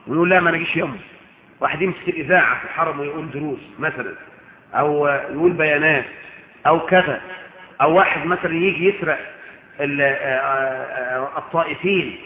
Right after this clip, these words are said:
او يجي يعتدي على اعراض النساء في الحرم، نقول: "والله احنا ما نعتديش عليه"؟ لا، هذا انهك وانتهك حرمه نفسه، لا نمسك به تعالى. يبقى الاعتداء في الحرم يسقط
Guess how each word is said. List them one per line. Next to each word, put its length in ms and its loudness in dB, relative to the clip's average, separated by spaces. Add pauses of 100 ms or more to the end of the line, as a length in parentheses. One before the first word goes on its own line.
(360)
او 160 2
يجي 180 2
يعتدي 300 0
على 200 4
اعراض 580 4
النساء 400 -2
في 80 -10
الحرم، 400 2 (380)
نقول: 140 2
"والله 200 4
احنا 180 -2
ما 80 2
نعتديش 360 -2
عليه"؟ 220 2
لا، 300 0
هذا 260 -2 (460)
انهك 520 2 (600)
وانتهك 480 2
حرمه 400 2
نفسه، 280 2
لا 220 4
نمسك 400 2
به 100 2
تعالى. 360 2 (1500)
يبقى 200 -2
الاعتداء 600 2 (760)
في 60 -4
الحرم 680 4 (800)
يسقط 680 -2